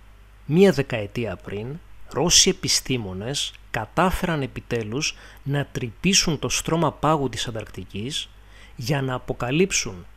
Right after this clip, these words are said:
τα μυστικά μιας μοναδικής λίμνης, της λίμνης Βοστόκ, που βρίσκεται κάτω, υπό παγετό, που ήταν σφραγισμένη εκεί τα τελευταία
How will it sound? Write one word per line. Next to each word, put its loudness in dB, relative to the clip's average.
τα -2
μυστικά 0
μιας 2
μοναδικής 2
λίμνης, 0
της -2
λίμνης 2
Βοστόκ, -4
που -8
βρίσκεται 0
κάτω, 0
υπό 4
παγετό, -2
που -2
ήταν 4
σφραγισμένη 4
εκεί -4
τα -4
τελευταία -2